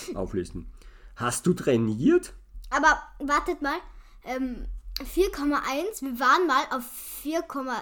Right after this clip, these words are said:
Speaker 2: sieben, denke ich mal, bewertet.
Speaker 1: Ja.
Speaker 2: Also sind wir schon ein bisschen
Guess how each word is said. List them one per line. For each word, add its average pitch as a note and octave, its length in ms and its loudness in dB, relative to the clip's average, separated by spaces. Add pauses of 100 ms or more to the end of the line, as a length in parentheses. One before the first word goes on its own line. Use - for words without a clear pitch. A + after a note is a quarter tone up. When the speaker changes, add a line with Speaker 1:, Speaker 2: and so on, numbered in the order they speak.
(140)
Speaker 2:
sieben, D4+ 360 -2
denke A#3 180 -6
ich A#3 120 -16
mal, G#3 140 -10
bewertet. G3 640 -14 (460)
Speaker 1:
Ja. F3 60 -10 (600)
Speaker 2:
Also C4+ 260 -2 (140)
sind D#4+ 120 4
wir D#4 80 -2
schon F4 180 -4
ein E4 100 0
bisschen D#4+ 340 -2